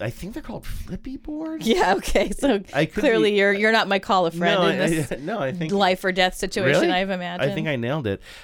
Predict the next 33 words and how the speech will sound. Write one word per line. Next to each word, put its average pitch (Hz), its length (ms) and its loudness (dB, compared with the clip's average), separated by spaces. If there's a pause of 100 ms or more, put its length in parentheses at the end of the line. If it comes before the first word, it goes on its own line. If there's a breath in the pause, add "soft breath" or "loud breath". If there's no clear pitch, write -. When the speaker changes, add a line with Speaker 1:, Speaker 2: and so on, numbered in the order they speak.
(160 loud breath)
Speaker 1:
Um, 123 720 4
now, 160 160 2
do 165 80 -2
you 190 60 2
have 175 100 0
one 226 260 0
more 208 320 0
from 170 180 -6
Progressive 156 1000 -4
here? 180 420 -2
Speaker 2:
Yeah, 302 220 4
this 320 180 -4
is 381 80 -8
the 415 80 -4
one 392 100 -4
I 302 60 -2
was 247 160 -2
mentioning. 220 380 -4
It 185 120 -4
still 254 300 0
appears 240 540 -4
on 180 340 -6
iSpot, 170 540 -2
which 175 160 -4
is 180 100 -8
typically 202 800 -4 (460)
only 185 340 0
for, 160 640 -2 (100)
uh, 143 580 -4 (180)
for 165 160 -2
ads 170 300 0
that 165 100 -2
are, 156 200 -4